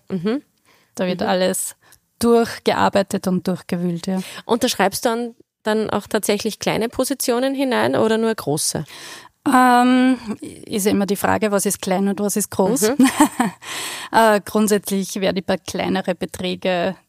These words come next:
Speaker 2: da nur einen Schätzwert eintragen.
Speaker 1: Mhm, mhm.
Speaker 2: Aber bei größere, was weiß ich, fünfzig, hundert Euro, je nachdem, was man als groß und was man als klein, äh, persönlich einschätzt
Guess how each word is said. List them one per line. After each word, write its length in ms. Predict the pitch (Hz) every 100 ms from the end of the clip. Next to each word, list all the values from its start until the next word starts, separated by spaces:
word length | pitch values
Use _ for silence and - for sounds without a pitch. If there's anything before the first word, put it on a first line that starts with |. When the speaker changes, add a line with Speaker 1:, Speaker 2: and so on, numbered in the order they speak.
| _
Speaker 2:
da 340 | - 180 175 -
nur 340 | 226 202 185 -
einen 300 | 180 185 190
Schätzwert 580 | - - - 170 -
eintragen. 640 | - - - - 170 190 175 _
Speaker 1:
Mhm, 120 | 196 165
mhm. 200 | 214 214 -
Speaker 2:
Aber 240 | 185 175
bei 360 | - 175 170 175 - _ _ -
größere, 640 | - 185 - 180 - 180
was 160 | 185 190
weiß 140 | -
ich, 160 | 170 170 _ -
fünfzig, 480 | - 170 175 - -
hundert 260 | 196 - -
Euro, 200 | 196 196
je 180 | 214 240
nachdem, 520 | 233 - 196 185 196 _ _ _ - -
was 240 | 180 175
man 80 | 175
als 140 | 180
groß 260 | - 185 180
und 160 | 196 185
was 160 | 185
man 80 | 175
als 160 | 180 -
klein, 400 | - - 175 196 - - - - -
äh, 400 | - 170 156 - - - _ _ _ _ -
persönlich 560 | 214 190 180 185 -
einschätzt 680 | 185 190 - 196 - - -